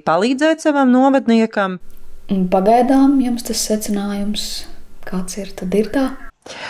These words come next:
Speaker 1: Mm, pagaidām man ir secinājums tāds, ka, eh, mēs vispār kā sabiedrība dzīvojam ilūzijā par to,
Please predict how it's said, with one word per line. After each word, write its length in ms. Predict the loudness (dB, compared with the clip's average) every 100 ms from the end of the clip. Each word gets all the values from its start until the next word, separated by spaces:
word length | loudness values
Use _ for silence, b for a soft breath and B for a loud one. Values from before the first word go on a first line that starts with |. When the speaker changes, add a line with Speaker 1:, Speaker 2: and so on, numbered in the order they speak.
| B -14
Speaker 1:
Mm, 680 | -6 0 2 4 4 2 2
pagaidām 520 | 2 2 2 2 2
man 100 | 2
ir 100 | 0
secinājums 540 | 0 -2 0 0 0 0
tāds, 360 | 0 2 0 -2
ka, 140 | 2 2 2
eh, 260 | 2 4 2
mēs 260 | 2 0
vispār 300 | -2 0 0
kā 160 | 2 0
sabiedrība 760 | 0 0 0 2 0 2 2 2 -2
dzīvojam 460 | 0 2 4 2 2
ilūzijā 500 | 2 2 4 4 4 2
par 100 | -4
to, 240 | 0 2